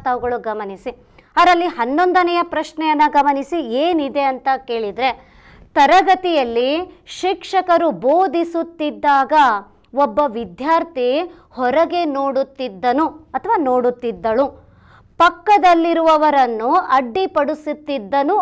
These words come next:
ಅಥವಾ ಅಡ್ಡಿಪಡಿಸುತ್ತಿದ್ದಳು, ಶಿಕ್ಷಕರು ದಿಟ್ಟಿಸಿ ನೋಡಿದಾಗಲೂ ಆತ ಅಥವಾ ಆಕೆ ತಲೆ ಕೆಡಿಸಿಕೊಳ್ಳಲಿಲ್ಲ. ನೀವು ಯಾವ ವಿಧಾನದಿಂದ ಆ ವಿದ್ಯಾರ್ಥಿಯನ್ನು ಅರ್ಥ ಮಾಡಿಕೊಳ್ಳುವಿರಿ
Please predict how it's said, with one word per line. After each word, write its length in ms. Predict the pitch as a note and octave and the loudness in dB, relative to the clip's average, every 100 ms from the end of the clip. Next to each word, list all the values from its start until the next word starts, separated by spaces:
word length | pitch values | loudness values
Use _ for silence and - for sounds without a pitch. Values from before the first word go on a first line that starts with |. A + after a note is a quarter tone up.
| - | 0
ಅಥವಾ 240 | - D4+ D#4 C4 | -2 0 2 2
ಅಡ್ಡಿಪಡಿಸುತ್ತಿದ್ದಳು, 1200 | G#3 C#4 B3 A#3+ B3 D#4+ E4 B3+ F#3 A3+ A3+ C4+ - _ - _ - | -2 -6 -6 -6 -8 -10 -8 -10 -6 -2 -2 -2 -6 _ -20 _ -6
ಶಿಕ್ಷಕರು 640 | F#4+ A4 - F#4 F4 E4+ F4 F3+ | -4 -4 -2 -2 2 0 0 -4
ದಿಟ್ಟಿಸಿ 520 | C#4+ D4 F#4 F4+ F#4 D4+ A#3+ | -6 -4 -4 -2 -2 -2 0
ನೋಡಿದಾಗಲೂ 800 | C4 E4 E4+ E4 E4 D#4 E4+ F#4+ - C4+ | 0 0 2 6 6 4 2 2 2 4
ಆತ 260 | D#4 E4+ E4+ D#4 | 4 2 2 0
ಅಥವಾ 260 | D#4 D4+ F#4 - C#4 | 0 2 2 4 2
ಆಕೆ 300 | C#4+ C#4+ E4 B3+ - _ _ | 2 0 -2 -2 -8 _ _
ತಲೆ 200 | E4+ F4+ F#4+ D4 | 2 4 2 -2
ಕೆಡಿಸಿಕೊಳ್ಳಲಿಲ್ಲ. 1040 | C#4+ D4 E4+ E4+ C4 B3+ B3+ A3+ A3 A3+ B3+ - - - - B3+ | -2 -4 -10 -4 -2 0 0 0 -2 0 0 -2 -20 -16 -6 0
ನೀವು 400 | D#4 F#4 F#4+ C4+ D4+ D#4 A#3 A#3 | 2 2 2 0 0 0 0 2
ಯಾವ 300 | C#4+ F4 F4+ D#4+ | 2 4 2 2
ವಿಧಾನದಿಂದ 760 | C#4+ D4 D4 D4 D4 C4+ B3+ B3+ E4 - - - B3 C4+ | -2 -2 0 0 -2 -2 -2 2 2 2 -14 -2 2 4
ಆ 20 | E4+ D4+ C#4+ | 4 2 -4
ವಿದ್ಯಾರ್ಥಿಯನ್ನು 1000 | G#3+ G3+ C#4 C#4 C#4 C#4+ C4+ C4 C#4 G4 - - - | -10 -6 0 0 0 -4 -2 0 2 2 0 -6 0
ಅರ್ಥ 300 | C#4 - _ F4+ D#4 C4 | 0 0 _ 2 2 2
ಮಾಡಿಕೊಳ್ಳುವಿರಿ 1160 | C4 C4 C4+ F4 D#4 B3 B3 A#3+ A3 A3+ C#4 | 2 0 -2 -8 -4 -4 -2 -4 -2 -2 -2